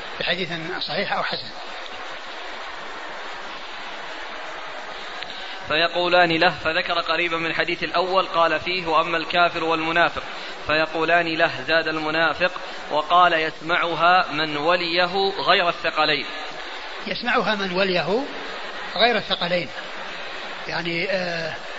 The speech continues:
Speaker 1: يعني، آه، لأنه قال يعني كل، في الحديث الأول، إيش؟
Speaker 2: إيه؟
Speaker 1: الحديث الأول اللي قبله يسمعها. كل
Speaker 2: فيصيح صيحة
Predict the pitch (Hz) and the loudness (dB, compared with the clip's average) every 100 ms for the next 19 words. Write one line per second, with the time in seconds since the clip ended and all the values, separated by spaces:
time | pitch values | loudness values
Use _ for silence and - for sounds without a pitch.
0 | - - - - 180 175 170 170 160 165 | -10 -10 -10 -6 -2 -2 -2 -2 -2 -2
1 | 156 151 147 147 - - - - - - | -2 -4 -6 -8 -10 -10 -10 -10 -10 -6
2 | 160 175 185 170 214 190 180 220 170 180 | -4 -2 -2 0 2 2 0 -2 -2 -2
3 | 170 - 220 196 185 185 196 190 170 175 | -6 -2 -2 0 0 -2 -4 -6 -8 -8
4 | 151 165 170 160 170 196 277 - - - | -4 -4 -4 -4 0 0 0 -6 -10 -10
5 | - - - - - 170 190 - - - | -10 -10 -10 -10 -8 -6 -6 -8 -10 -6
6 | 127 147 156 151 165 160 180 185 165 180 | -4 -4 -6 -4 -4 -2 -2 0 -2 -2
7 | 170 180 247 - - - - - - - | -2 -2 -4 -6 -10 -10 -10 -10 -10 -10
8 | - - - - - - - - 156 208 | -10 -10 -10 -10 -10 -10 -4 0 0 2
9 | 180 175 - 180 160 151 160 | 0 0 2 2 2 0 2